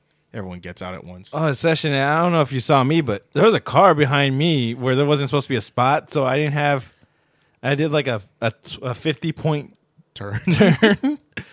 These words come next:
Speaker 2: to get out 'cause I was trying to inch my way out, and
Speaker 1: Mm-hmm.
Speaker 2: it's like, shit, dude, re-, re-, there's plenty of parking,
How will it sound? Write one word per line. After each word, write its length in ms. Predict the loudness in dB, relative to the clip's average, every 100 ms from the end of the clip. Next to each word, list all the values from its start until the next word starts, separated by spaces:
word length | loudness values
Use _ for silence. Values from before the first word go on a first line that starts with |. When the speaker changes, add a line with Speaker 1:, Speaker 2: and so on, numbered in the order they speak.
| -20 _ -4
Speaker 2:
to 120 | -2
get 240 | 4 4
out 320 | 8 8 6 2
'cause 160 | 0
I 60 | 2
was 100 | 2
trying 140 | 0
to 60 | -2
inch 240 | -4 -4
my 220 | 0 0
way 220 | 2 2 4
out, 320 | 4 2 0
and 220 | -4 -2 -4
Speaker 1:
Mm-hmm. 140 | -8 -10 -16 _ _ _ _ _ _ _ -20 -4
Speaker 2:
it's 160 | -2 0
like, 180 | -2
shit, 340 | -2 -2 -4 -2
dude, 220 | 0 2
re-, 220 | 2 -2 -4
re-, 180 | -6 -6
there's 280 | -2 -2 -2
plenty 340 | -4 -2 0
of 100 | 0
parking, 680 | 2 4 4 2 -4 -4